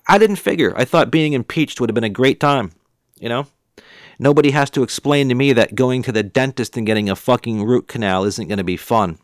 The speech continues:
right? I can imagine if I were president and I was being impeached, it wouldn't be very fun either.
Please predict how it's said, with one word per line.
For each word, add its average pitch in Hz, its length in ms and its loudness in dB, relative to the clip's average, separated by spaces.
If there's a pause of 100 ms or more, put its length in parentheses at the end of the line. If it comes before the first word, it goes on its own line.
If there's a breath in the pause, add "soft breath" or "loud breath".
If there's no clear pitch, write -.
(280)
right? 127 300 0 (220)
I 104 140 -2
can 117 140 -2
imagine 113 420 -2
if 107 140 -6
I 110 100 0
were 110 140 -4
president 120 500 -4
and 107 80 -8
I 110 80 -2
was 110 140 -4
being 113 300 -4
impeached, 127 480 -6
it - 60 -6
wouldn't 98 300 -8 (180)
be 120 100 -2
very 110 260 -2
fun 117 300 -6
either. 107 260 -2